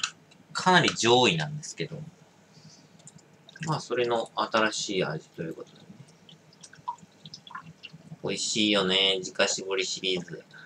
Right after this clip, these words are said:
多分俺だけだと思うね。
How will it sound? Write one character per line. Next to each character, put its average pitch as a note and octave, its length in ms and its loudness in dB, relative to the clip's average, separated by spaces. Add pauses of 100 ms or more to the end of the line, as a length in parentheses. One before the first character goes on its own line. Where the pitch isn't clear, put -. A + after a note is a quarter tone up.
(1200)
多 G3+ 160 10
分 C3 220 6
俺 C#3 160 6
だ F#3 120 10
け G3 80 4
だ F3 160 10
と F#3 80 -2
思 E3 200 -2
う D#3 40 -4
ね。 D#3 200 -8